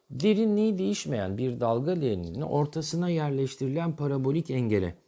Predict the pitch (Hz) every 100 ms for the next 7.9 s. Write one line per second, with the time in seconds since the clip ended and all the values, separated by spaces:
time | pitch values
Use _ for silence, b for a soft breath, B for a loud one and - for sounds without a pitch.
0 | b b b b _ - 165 202 185 160
1 | 120 107 90 87 95 - 170 175 - 156
2 | 151 147 143 165 160 151 127 - 107 101
3 | 156 - 98 80 - _ b b b b
4 | b 120 170 190 170 151 143 143 - 147
5 | 101 - 113 98 95 - 120 - _ -
6 | - 196 - 170 131 110 107 120 143 180
7 | 131 127 110 98 95 117 156 151